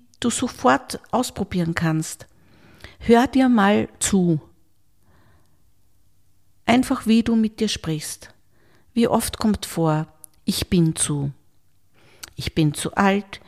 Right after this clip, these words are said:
ich bin zu dick, ich bin zu laut, ich bin zu leu-, leise, ich hab zu viele Falten.“ Mach andere, ähm, mach was Positives draus.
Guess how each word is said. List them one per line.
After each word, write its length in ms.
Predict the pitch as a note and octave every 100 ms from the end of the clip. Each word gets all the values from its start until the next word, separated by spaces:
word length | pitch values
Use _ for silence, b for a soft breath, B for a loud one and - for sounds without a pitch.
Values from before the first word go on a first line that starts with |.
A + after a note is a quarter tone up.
| b
ich 220 | - -
bin 200 | G3 F3+
zu 160 | - E3
dick, 500 | - G#3+ G3+ - - B B
ich 220 | E3 -
bin 180 | F3+ D#3+
zu 160 | -
laut, 540 | F3 F3+ F3+ F3+ F#3 - B B
ich 180 | - -
bin 160 | E3+ D#3+
zu 160 | -
leu-, 400 | E3 E3+ E3+ E3+ F3
leise, 520 | - F#3 F3+ F3+ F3 F3 B B -
ich 180 | E3
hab 180 | F3 -
zu 120 | -
viele 260 | D3+ D3+ D3+
Falten.“ 680 | - F3 E3 D#3+ - E3+ E3+ b b b b b - _ - _ _ _ _ _ _ - _ - - -
Mach 540 | F#3+ G3 A3+ - - b b _ _ _ _ _ _
andere, 580 | G3 A3 A3+ G3+ G3 - - - -
ähm, 520 | - F#3+ F3+ F3 F3 F3+ B B
mach 320 | - F3+ F3+ A#3
was 140 | G#3+
Positives 640 | - C4 B3 G3 E3+ E3+ -
draus. 400 | D#3+ D#3 D#3